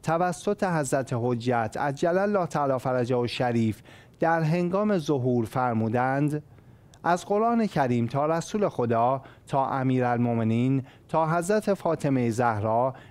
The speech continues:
و تا تمامی ائمه اطهار علیهم السلام در آیات قرآن کریم و روایات توصیه‌های خود را به تمامی اهل دنیا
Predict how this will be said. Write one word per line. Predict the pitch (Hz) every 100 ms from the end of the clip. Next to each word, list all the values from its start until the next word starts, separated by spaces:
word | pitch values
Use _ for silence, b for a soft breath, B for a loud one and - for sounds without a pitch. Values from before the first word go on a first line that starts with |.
| B
و | 135 123
تا | 139 139
تمامی | - 160 170 175 190 220
ائمه | 202 175 160 151 139 123
اطهار | 123 123 131 123
علیهم | 123 120 113 117
السلام | 117 - 131 117 113 127 135 135 B B -
در | 165 165 170
آیات | 170 175 196 208 202
قرآن | 185 165 139 131 127
کریم | 143 127 127 123
و |
روایات | 120 123 117 117 113 113 123 - B B -
توصیه‌های | - 156 147 - 170 160 196 220 196
خود | - 135 123
را | 117
به | 110 131
تمامی | - 156 165 185 214 214 214
اهل | 196 170 160 156
دنیا | 135 135 120 117 117 120 120